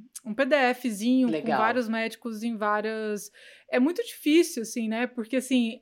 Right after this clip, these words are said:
Speaker 1: ninguém estuda sistema endocannabinoide na escola de medicina.
Speaker 2: Sim.
Speaker 1: Se estuda, eles estudam, assim, é, é duas horas de aula num curso de seis anos. E isso
Speaker 2: Caralho,
Speaker 1: ainda não
Speaker 2: gente.
Speaker 1: mudou, né?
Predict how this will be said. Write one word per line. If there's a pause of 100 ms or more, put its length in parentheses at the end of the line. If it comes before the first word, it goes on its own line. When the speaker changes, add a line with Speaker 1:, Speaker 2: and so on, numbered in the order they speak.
Speaker 1:
ninguém
estuda
sistema
endocannabinoide
na
escola
de
medicina.
Speaker 2:
Sim. (640)
Speaker 1:
Se
estuda,
eles
estudam,
assim,
é,
é
duas
horas
de
aula
num
curso
de
seis
anos. (960)
E
isso
Speaker 2:
Caralho,
Speaker 1:
ainda
não
Speaker 2:
gente.
Speaker 1:
mudou,
né?